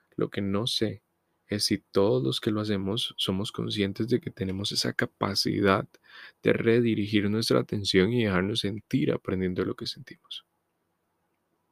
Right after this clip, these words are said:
Siente lo que estás sintiendo. Sé que es una frase que suena bastante estúpida, <laughs> pero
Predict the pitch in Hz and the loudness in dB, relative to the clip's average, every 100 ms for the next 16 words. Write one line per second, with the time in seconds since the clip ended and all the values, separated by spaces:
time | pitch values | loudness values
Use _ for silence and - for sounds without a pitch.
0 | _ _ - - _ _ - 110 110 127 | _ _ -20 -20 _ _ -2 0 2 2
1 | 127 104 - 98 104 98 - - - - | 2 0 -2 -2 0 -2 -6 -12 -14 -20
2 | _ _ _ _ _ _ _ _ _ - | _ _ _ _ _ _ _ _ _ -14
3 | 127 - 107 110 107 - 107 110 113 101 | -8 -4 0 2 2 4 4 4 0 -2
4 | 95 98 98 - 98 92 107 - 95 - | 0 -2 -2 -4 -6 -4 -8 -2 -2 0
5 | 95 120 - _ _ _ _ _ - - | -4 -4 -12 _ _ _ _ _ -16 -8
6 | - 101 - _ - - - 110 110 | -6 -6 -14 _ -20 -16 0 2 2